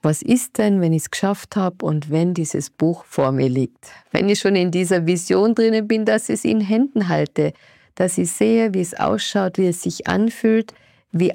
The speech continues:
andere Menschen, die mein Buch lesen, sich fühlen, in diese Vision gehe ich hinein. In diese Ursprungsvision, der Ursprungsidee,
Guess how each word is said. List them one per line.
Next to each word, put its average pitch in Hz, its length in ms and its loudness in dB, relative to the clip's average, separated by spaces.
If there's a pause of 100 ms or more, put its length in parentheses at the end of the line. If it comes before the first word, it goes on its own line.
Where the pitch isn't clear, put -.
andere 233 460 2
Menschen, 202 420 0
die 180 160 0
mein 165 240 0
Buch - 340 -2
lesen, 208 400 0
sich 190 240 -2
fühlen, 185 420 0 (220)
in 175 180 0
diese 208 380 0
Vision 180 640 0
gehe 170 180 2
ich 165 140 -4
hinein. 156 580 0 (880)
In 160 80 -4
diese 160 340 0 (100)
Ursprungsvision, 196 1300 0 (460)
der - 160 0
Ursprungsidee, 196 1040 0